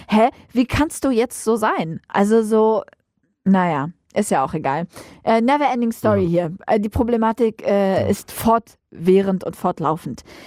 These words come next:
Speaker 1: Sascha, jetzt die nächste Frage von dir. Und ihr wisst ja, ihr sollt diese Fragen nehmen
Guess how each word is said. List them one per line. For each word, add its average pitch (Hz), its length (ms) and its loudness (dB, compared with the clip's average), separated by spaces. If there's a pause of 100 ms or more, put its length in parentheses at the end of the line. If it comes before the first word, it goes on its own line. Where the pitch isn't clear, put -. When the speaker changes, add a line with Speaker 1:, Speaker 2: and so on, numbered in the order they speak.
(120)
Speaker 1:
Sascha, - 320 2
jetzt 208 380 -2
die 254 60 -4
nächste 269 280 0
Frage 220 300 -2
von 233 220 0
dir. 165 280 0 (100)
Und 254 180 2
ihr 254 80 2
wisst 269 220 -2
ja, 262 260 2
ihr - 120 -2
sollt 214 200 2
diese 202 160 -8
Fragen 180 360 -2
nehmen 254 320 2